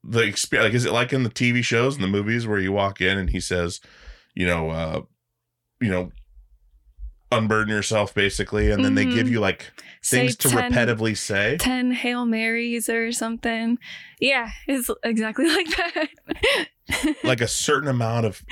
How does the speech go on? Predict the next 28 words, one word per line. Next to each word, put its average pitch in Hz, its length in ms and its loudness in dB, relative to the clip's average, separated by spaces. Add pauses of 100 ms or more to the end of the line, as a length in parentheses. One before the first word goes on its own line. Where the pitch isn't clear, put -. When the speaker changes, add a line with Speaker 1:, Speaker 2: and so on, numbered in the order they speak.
(100)
Speaker 1:
saying 123 440 2
this 110 180 -2
prayer 120 420 2
over 101 160 2
and 104 80 0
over 110 240 0
again. 95 600 -6 (920)
Speaker 2:
Uh-huh. 220 220 2
Speaker 1:
It's 208 80 2
kinda 220 160 2
like 202 80 2
a 202 80 0
mantra, 104 640 -2 (580)
Speaker 2:
Uh-huh. 226 260 0
Speaker 1:
I 214 140 0
guess, 220 320 0
but - 220 0
not 117 460 2 (200)
for - 220 -4
the 104 220 0 (180)
purpose 120 460 -2 (120)
of 98 460 -6 (480)
finding 104 800 0
peace, 104 440 -2
but - 340 -2 (360)
Speaker 2:
<laughs> - 340 -8
Speaker 1:
doing 123 320 4
a, 101 120 4